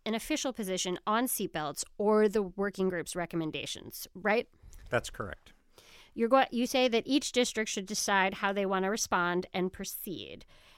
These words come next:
Speaker 1: and that school districts are free to add belts if they decide that's what they want to do.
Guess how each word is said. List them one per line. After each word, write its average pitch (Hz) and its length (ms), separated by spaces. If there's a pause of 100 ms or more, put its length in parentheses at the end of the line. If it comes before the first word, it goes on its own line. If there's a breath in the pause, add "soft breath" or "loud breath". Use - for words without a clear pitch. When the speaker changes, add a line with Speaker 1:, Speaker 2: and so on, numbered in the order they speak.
Speaker 1:
and 220 140
that 220 180
school - 220
districts 254 320
are 214 120
free 330 260
to 311 140
add 202 200
belts 175 340
if - 180
they 202 140
decide 285 500
that's 180 320
what 180 160
they 170 120
want 165 240
to 160 80
do. 131 320